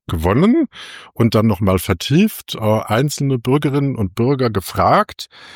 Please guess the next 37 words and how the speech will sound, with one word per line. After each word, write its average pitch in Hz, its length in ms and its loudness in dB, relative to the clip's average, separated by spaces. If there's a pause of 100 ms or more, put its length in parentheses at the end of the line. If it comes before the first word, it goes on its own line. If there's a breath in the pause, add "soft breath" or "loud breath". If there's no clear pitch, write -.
(320 loud breath)
äh, 117 500 2
die 113 220 -4
wir 110 100 4
dann 117 280 2
in 107 200 -2
ausführlichen 110 800 0
qualitativen 107 840 0
Interviews 110 560 -2
befragen 120 580 -4
konnten. 151 520 -4 (420 loud breath)
Und 107 160 -4
dabei 101 380 2
standen 107 480 0
neben 123 260 4
der 117 100 4
Frage, 104 400 -2
wie 107 100 2
steht 104 280 -2
ihr 101 140 2
zur - 120 -2
Demokratie, 104 680 0
auch 117 200 0
die - 120 -4
Frage, 104 400 0
wie 107 100 4
habt 113 240 -2
ihr 104 140 -2
denn 101 180 0
die 98 120 0
Zeit 98 340 0
seit 101 240 0
der 95 120 2
Wiedervereinigung, 90 880 0
der 90 120 -6
sogenannten 92 500 0
Wiedervereinigung, 95 720 0 (400 loud breath)
erlebt? 107 720 2